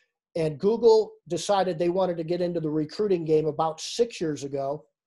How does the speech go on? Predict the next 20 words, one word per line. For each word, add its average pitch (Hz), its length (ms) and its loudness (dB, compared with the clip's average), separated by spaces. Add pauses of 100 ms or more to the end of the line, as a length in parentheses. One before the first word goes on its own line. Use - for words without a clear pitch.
(160)
but 156 100 0
about 214 280 2
a 240 40 0
year 233 160 4
and 214 80 2
a 180 40 2
half, 185 260 -2
two 208 140 -10
years 180 280 -2
ago, 156 280 2
they 151 140 -2
got 151 220 -4 (120)
a 139 80 -6
lot 139 280 -4
of 160 80 -6
traction. 156 680 -6 (540)
So - 160 -4
what 175 200 4
happens 190 520 -4
is 147 280 -4